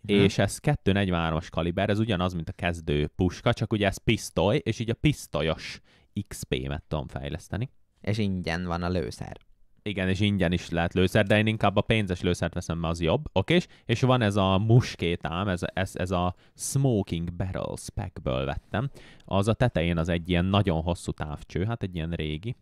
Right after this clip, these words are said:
Speaker 1: Nyolcszoros?
Speaker 2: Igen, és ez ötvenes kaliber, azaz egy egész huszonöt centi átmérőjű. Ö, nem, ugye a kaliber az a inch, a, az, hogy mit tudom én, a negyvennégyes Magnum, az a nulla negyvennégyes kaliber, az a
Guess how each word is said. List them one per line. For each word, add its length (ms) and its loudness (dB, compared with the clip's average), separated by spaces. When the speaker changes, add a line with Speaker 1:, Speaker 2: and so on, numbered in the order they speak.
Speaker 1:
Nyolcszoros? 1080 0
Speaker 2:
Igen, 380 4
és 220 4
ez 120 4
ötvenes 580 4
kaliber, 460 0
azaz 280 -2
egy 320 0
egész 260 -2
huszonöt 520 -2
centi 340 -8
átmérőjű. 800 -6
Ö, 180 -4
nem, 280 0
ugye 180 2
a 60 2
kaliber 460 -2
az 100 -2
a 220 0
inch, 500 -4
a, 300 -4
az, 280 -12
hogy 160 -6
mit 220 -6
tudom 180 -4
én, 60 -4
a 60 0
negyvennégyes 720 -4
Magnum, 300 -6
az 120 -4
a 40 -2
nulla 340 -2
negyvennégyes 640 -8
kaliber, 400 -6
az 100 -6
a 160 -4